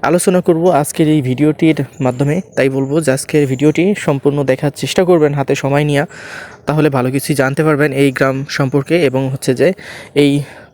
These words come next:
উপজেলা সম্পর্কে। আসসালামু আলাইকুম, কেমন আছেন সবাই? আশা করছি সবাই ভালো আছেন। আলহামদুলিল্লাহ, আমরাও ভালো আছি আপনাদের দোয়ায় এবং ভালোবাসায়। আপনাদেরকে বলতে চাই যে এই ভিডিওটি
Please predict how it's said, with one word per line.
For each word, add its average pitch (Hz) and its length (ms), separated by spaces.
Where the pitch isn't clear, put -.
উপজেলা 151 380
সম্পর্কে। 135 280
আসসালামু 139 340
আলাইকুম, 143 280
কেমন 135 280
আছেন 151 160
সবাই? 135 200
আশা - 160
করছি 135 280
সবাই 135 200
ভালো 127 240
আছেন। 131 160
আলহামদুলিল্লাহ, 135 560
আমরাও 127 320
ভালো 123 200
আছি 131 180
আপনাদের 139 360
দোয়ায় 135 240
এবং 120 160
ভালোবাসায়। 135 460
আপনাদেরকে 160 400
বলতে 131 240
চাই 151 140
যে 143 140
এই 139 40
ভিডিওটি 147 380